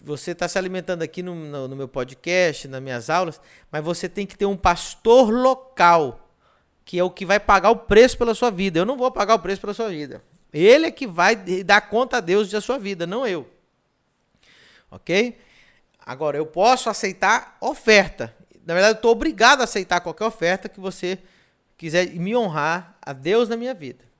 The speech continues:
José Nogueira, "Pastor, recebi uma proposta de trabalho, olha que bênção, depois que o Senhor profetizou sobre nós no sábado." Então, José Nogueira,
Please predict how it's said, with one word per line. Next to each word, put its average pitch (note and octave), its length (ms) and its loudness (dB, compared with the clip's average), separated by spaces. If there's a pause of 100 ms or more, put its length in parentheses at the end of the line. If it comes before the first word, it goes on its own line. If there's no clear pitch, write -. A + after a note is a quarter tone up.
José E3+ 380 0
Nogueira, E3 340 0
"Pastor, D#3+ 380 0
recebi G3+ 360 -2
uma F#3 160 -4
proposta E3 520 -6
de D3 80 -14
trabalho, D3+ 680 0
olha F3 260 -2
que F#3+ 120 -16
bênção, C#3 360 -12
depois E3+ 420 -6
que G3 100 -14
o - 20 -12
Senhor F3 220 -8
profetizou D3+ 520 -12
sobre D#3 260 -12
nós C#3+ 180 -8
no D#3+ 80 -14
sábado." B2+ 340 -10
Então, B3+ 240 -4
José F#3 300 -8
Nogueira, C3 400 -12